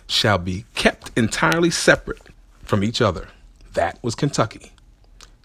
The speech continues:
Teaching. Any instructor who shall teach in any school, college, or institution where members of the white and colored race are received and, and enrolled as pupils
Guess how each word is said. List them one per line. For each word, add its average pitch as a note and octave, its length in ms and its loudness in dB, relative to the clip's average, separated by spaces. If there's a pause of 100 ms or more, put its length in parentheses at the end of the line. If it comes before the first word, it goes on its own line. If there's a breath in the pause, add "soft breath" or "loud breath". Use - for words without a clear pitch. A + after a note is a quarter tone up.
(120)
Teaching. - 420 0 (420)
Any C#3+ 200 4
instructor C#3+ 600 0 (340)
who A2 120 -2
shall G2 260 2
teach - 360 -2
in G2+ 100 -2
any B2+ 200 2
school, G#2+ 480 -2 (500 loud breath)
college, C#3 420 4
or G#2 80 0
institution G#2+ 720 -2
where F#2+ 140 2
members B2 340 2
of G#2 120 2
the F2+ 80 0
white A2 360 2
and G2+ 120 -2
colored C3+ 260 2
race A2 300 0
are G#2 160 2
received G#2+ 500 0
and, G2+ 460 0
and G#2 120 0
enrolled A2+ 460 2
as F#2+ 120 -2
pupils - 540 -2